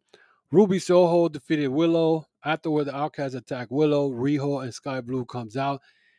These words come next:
They get taken out, and then Jamie Hayter comes out for the save. That whole, uh, woman stuff, I mean, they gotta, I, I don't know, I,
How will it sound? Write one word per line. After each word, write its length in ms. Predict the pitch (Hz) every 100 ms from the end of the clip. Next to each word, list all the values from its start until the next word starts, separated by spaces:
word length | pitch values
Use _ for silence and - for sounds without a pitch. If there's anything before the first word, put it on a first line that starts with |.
| _ 107 -
They 180 | 143 170
get 220 | 165 151
taken 320 | 156 143 143
out, 260 | 139 139 -
and 160 | 131 120
then 180 | 139 120
Jamie 300 | 139 135 127
Hayter 260 | 131 131
comes 240 | 123 131 120
out 260 | 123 117
for 140 | - 110
the 80 | 101
save. 460 | - 135 135 127 - _ _ _ _ _ _
That 180 | - 143
whole, 640 | 135 143 139 135 127 120 -
uh, 260 | 123 120 117
woman 440 | 113 139 135 131 123
stuff, 440 | - 135 131 123
I 80 | 123
mean, 180 | 127 123
they 100 | 139
gotta, 260 | 139 123 - - _
I, 80 | -
I 40 | 139
don't 160 | 123
know, 60 | 113
I, 200 | 110